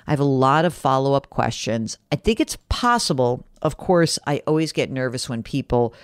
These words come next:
soak up their liquidity, uh, uh, for something like real estate. But give us a holler back. I think it's an interesting question. I think it, it, it's possible. All right.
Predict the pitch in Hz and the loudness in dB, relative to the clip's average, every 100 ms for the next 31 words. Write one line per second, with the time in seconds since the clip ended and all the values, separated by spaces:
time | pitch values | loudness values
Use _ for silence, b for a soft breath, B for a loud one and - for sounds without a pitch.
0 | B - - 160 - 131 - 135 127 117 | B -6 2 2 2 -2 0 2 2 2
1 | 127 - 190 143 104 101 107 b b b | -2 0 0 0 -2 -6 -8 b b b
2 | 123 117 - 98 - - 143 131 - 139 | 0 0 0 -6 -6 -4 -2 -2 -2 -4
3 | - 127 120 - 123 117 _ _ 113 113 | -4 -6 -6 0 0 0 _ _ -2 -2
4 | - - - - _ _ - 170 - _ | -2 -6 -6 -10 _ _ -2 -2 -4 _
5 | - 240 285 247 175 151 147 - 123 - | 0 0 2 2 4 2 2 0 -2 -4
6 | 143 175 156 151 143 - 143 131 - 110 | -4 -2 -2 -4 -6 -6 -8 -8 -8 -10
7 | - 123 113 - 65 67 - 196 - 139 | -4 -2 -2 -6 -8 -6 -2 -2 0 -4
8 | _ 139 - 160 - - 165 117 - - | _ -4 0 -4 -4 -4 -2 0 -4 -10
9 | - _ - - - - - - - - | -18 _ -20 -20 -20 -20 -20 -20 -20 -4
10 | 156 127 120 | 0 0 -2